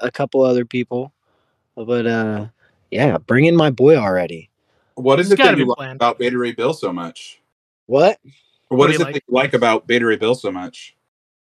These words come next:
Speaker 1: Uh, he's just my favorite character, man. Ever since,
Speaker 3: <laughs>
Speaker 1: like, I saw him, he's like, he was different. He was the first person other than Thor to actually wield Mjolnir, and he kicked Thor's ass.
Speaker 3: Yeah.
Speaker 1: <laughs>
Speaker 2: Hell of
Speaker 1: Yeah.
Speaker 2: a debut, right?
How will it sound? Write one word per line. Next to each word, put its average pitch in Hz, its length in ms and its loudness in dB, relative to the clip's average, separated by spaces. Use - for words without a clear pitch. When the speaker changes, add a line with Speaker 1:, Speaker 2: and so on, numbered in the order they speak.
Speaker 1:
Uh, 180 200 0
he's 208 200 -2
just 247 220 -8
my 175 120 -4
favorite 151 320 -4
character, 160 420 -2
man. 131 300 -8
Ever 147 200 0
since, 151 320 -6
Speaker 3:
<laughs> - 0 -
Speaker 1:
like, 139 300 0
I 135 120 0
saw 151 400 2
him, 113 380 -6
he's 123 220 -8
like, 135 160 -2
he 160 240 2
was 160 160 -4
different. 143 400 2
He 143 100 4
was 139 140 4
the 131 80 0
first 175 360 4
person 151 420 0
other 151 360 4
than 135 440 -8
Thor 151 360 0
to 123 120 -8
actually 127 420 -6
wield 127 400 0
Mjolnir, 120 640 -8
and 113 160 0
he 117 100 2
kicked - 300 0
Thor's 120 340 4
ass. - 540 -2
Speaker 3:
Yeah. 180 440 -2
Speaker 1:
<laughs> - 80 2
Speaker 2:
Hell 165 220 6
of 135 100 6
Speaker 1:
Yeah. 131 40 4
Speaker 2:
a 127 60 2
debut, 101 240 0
right? 135 360 -4